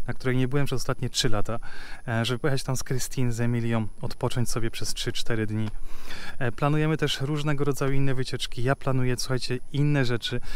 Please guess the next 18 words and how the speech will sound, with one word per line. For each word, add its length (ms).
które 320
mam 280
w 60
głowie 280
od 80
dłuższego 400
czasu. 400
Chcę 160
nagrywać 360
filmiki 380
bardziej 460
ambitne, 680
e, 360
z 140
ciekawszymi 480
ujęciami, 580
z 100
muzyką. 540